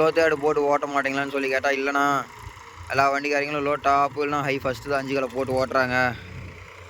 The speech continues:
அப்புறம் நாம மட்டும் போட்டு ஓட்டினோம்னா உழவு நல்லா வரும், இதை விட இன்னும் நல்லா வரும் பெரிய கலப்பையாக இருக்கிறதுனால.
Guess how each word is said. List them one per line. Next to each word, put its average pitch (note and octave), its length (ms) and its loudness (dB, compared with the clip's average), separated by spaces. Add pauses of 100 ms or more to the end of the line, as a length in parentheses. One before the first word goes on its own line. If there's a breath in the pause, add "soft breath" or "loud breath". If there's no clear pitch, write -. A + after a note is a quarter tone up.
(200)
அப்புறம் C3+ 260 -2
நாம C#3 220 0 (140)
மட்டும் D#3 300 0 (460)
போட்டு C#3+ 220 0 (120)
ஓட்டினோம்னா C#3+ 440 -2 (1080)
உழவு E3+ 200 2 (100)
நல்லா E3+ 160 2 (120)
வரும், D#3+ 300 0
இதை D3+ 140 0
விட D#3+ 200 2
இன்னும் D#3 180 -2
நல்லா D#3 220 2
வரும் D3 220 -2
பெரிய D3 220 -2
கலப்பையாக D3+ 300 2
இருக்கிறதுனால. D3 420 0